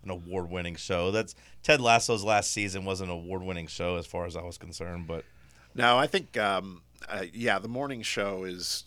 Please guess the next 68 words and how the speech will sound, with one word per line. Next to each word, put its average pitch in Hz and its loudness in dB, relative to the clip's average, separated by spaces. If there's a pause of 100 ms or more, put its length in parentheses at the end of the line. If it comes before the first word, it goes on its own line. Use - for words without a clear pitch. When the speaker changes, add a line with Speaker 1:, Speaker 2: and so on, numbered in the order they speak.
Speaker 2:
j-, 95 -8
that's 110 -4
one 95 -8
that's 95 -8
just - -6
drafting 90 0
off 90 -8
of 82 -10
great 87 -4
cast. 110 2 (460)
Speaker 1:
That's - 0
all 139 10
Speaker 2:
Beau-, 147 8
Speaker 1:
it - 2
is. 127 4
I 85 -2
mean, 78 -8
it's - -6
Speaker 2:
beautifully 131 4
Speaker 1:
got 101 0
Speaker 2:
shot. 98 4
It's 87 -2
go-, 117 -2
you 127 0
know, 95 2
it 98 0
really 127 6
Speaker 1:
and 110 4
money. 110 6
Speaker 2:
rom-, - -14
yeah, 120 4
it 98 -4
roman- 113 -2
Speaker 1:
Throwing 151 12
money 135 8
to 113 4
do 110 4
things. 92 -2
Speaker 2:
It 139 6
romanticizes, 117 2
like, 92 -4
being 98 -6
in 92 -10
New 95 -10
York. 90 -4
Like, 82 -2
you 92 -8
watch 98 -2
that 101 0
and - -12
it's - 0
so 104 2
glitzy, 90 -6
you 85 -8
feel 98 -6
like, 80 -10
"God, 82 -6
I'd 82 -12
love 90 -8
to 82 -16
be 85 -10
in 80 -12
New 82 -14
York," 85 -8
when 82 -12
in 80 -14
fact 82 -4
it's - -8